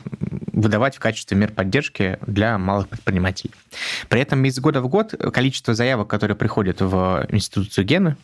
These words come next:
неважно, вот, собственно, в эту организацию, э, меньше целевого. И поэтому появляются часто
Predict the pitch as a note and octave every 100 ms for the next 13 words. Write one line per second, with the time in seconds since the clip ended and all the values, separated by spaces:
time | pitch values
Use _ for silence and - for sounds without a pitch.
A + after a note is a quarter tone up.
0 | - G2+ F#2+ E2+ E2+ G2 - - - F#2+
1 | F2+ G2 G#2 A#2 E3 G3+ - A2+ A2 -
2 | - - - - A2 G#2+ B2+ E3 F#3+ -
3 | G#2 - C3 B2+ A#2 F2+ - - - -
4 | A2 G#2+ C3 G3+ D3+ B2+ A#2 A2 B2+ C3+
5 | A2 A2+ - A#2+ - G2 F#2+